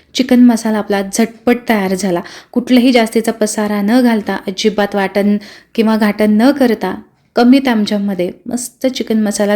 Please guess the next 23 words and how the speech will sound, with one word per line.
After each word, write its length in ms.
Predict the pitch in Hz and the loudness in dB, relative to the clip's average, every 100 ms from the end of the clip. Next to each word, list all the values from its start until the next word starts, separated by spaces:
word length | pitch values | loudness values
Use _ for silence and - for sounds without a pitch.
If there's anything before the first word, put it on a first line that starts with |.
| 208 | -2
तयार 200 | 185 190 | -2 -2
झालेला 380 | 196 190 185 185 | -2 -2 -4 -4
आहे. 200 | 185 240 - - _ - | -6 -8 -10 -20 _ -4
पाहताच 480 | 202 208 214 214 - | -2 0 0 -2 -2
हा 80 | 226 | -4
खावासा 420 | 233 196 185 208 | -2 -2 -2 -2
वाटतोय. 300 | 190 180 185 214 - - 214 | -2 -2 -4 -4 -10 -6 -2
तुम्ही 180 | 214 | 0
याची 200 | 214 208 | 0 -2
ग्रेव्ही 400 | 240 214 202 240 | 0 4 4 4
बघू 240 | 233 208 208 | 2 2 0
शकता, 380 | 202 185 180 196 | -4 -10 -8 -6
मस्त 360 | 202 - - | -6 -8 -4
दाटसर 580 | 226 208 175 - - 247 233 | -2 -2 -4 -6 -2 0 2
ग्रेव्ही 280 | 233 214 208 | 2 4 2
झाली 260 | 208 185 | 2 -2
आहे. 100 | 185 - | -4 -6
अजिबात 440 | 196 220 214 214 | -2 -2 -2 -4
आपण 220 | 214 214 | -4 -2
इथे 260 | 208 233 247 - - _ 226 | -2 0 0 -2 -20 _ -2
मसाला 400 | 220 240 247 262 | 0 2 4 2
वाटला 300 | 247 214 214 | 0 -2 -4
नाही 200 | 190 | -6